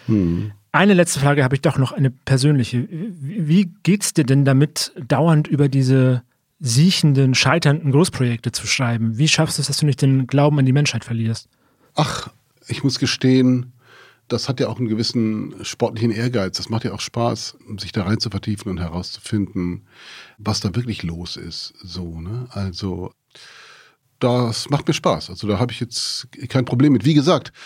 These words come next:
Speaker 1: wenn es jetzt um Dinge ging, die unverzichtbar wären auf dieser Welt, dann wäre das natürlich trauriger. Aber beim Elbtower bin ich jetzt gar nicht so furchtbar traurig, dass der nicht weitergebaut wird. Mir tut's ehrlich gesagt ein bisschen leid um die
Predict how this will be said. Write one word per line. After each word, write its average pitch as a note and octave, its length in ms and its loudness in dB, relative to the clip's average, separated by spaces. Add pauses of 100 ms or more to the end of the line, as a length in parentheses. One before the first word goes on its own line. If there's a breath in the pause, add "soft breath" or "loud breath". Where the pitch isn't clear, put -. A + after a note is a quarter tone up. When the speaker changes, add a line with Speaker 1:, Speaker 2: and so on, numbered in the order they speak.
(240 loud breath)
Speaker 1:
wenn C#3+ 140 4
es C3 160 0
jetzt C3 340 -2 (380 soft breath)
um B2 160 -4
Dinge B2+ 240 2
ging, B2 460 0
die A2+ 320 0
unverzichtbar C3 580 0
wären A2 180 2
auf G#2+ 80 -6
dieser G#2+ 300 -6
Welt, A2+ 220 0 (120)
dann F#2 220 -6
wäre G2 140 0
das F#2 120 -6
natürlich G2 540 -8
trauriger. A2+ 480 0
Aber G2 140 -2
beim G2 160 -4
Elbtower A#2 580 -4 (400 loud breath)
bin A2 140 0
ich A#2 100 0
jetzt - 200 -8
gar F#2+ 180 -2
nicht G#2 180 -2
so F#2 140 -6
furchtbar - 440 -10
traurig, E2+ 400 -8
dass - 180 -12
der E2+ 100 -8
nicht D#2 160 -12
weitergebaut E2+ 500 -8
wird. D#2+ 100 -12 (300 loud breath)
Mir B2+ 120 2
tut's F3 260 2
ehrlich B2+ 240 -2
gesagt A#2+ 280 -4
ein A#2 60 -4
bisschen B2+ 300 2
leid A#2 260 2
um G#2+ 320 -4
die G#2+ 300 -2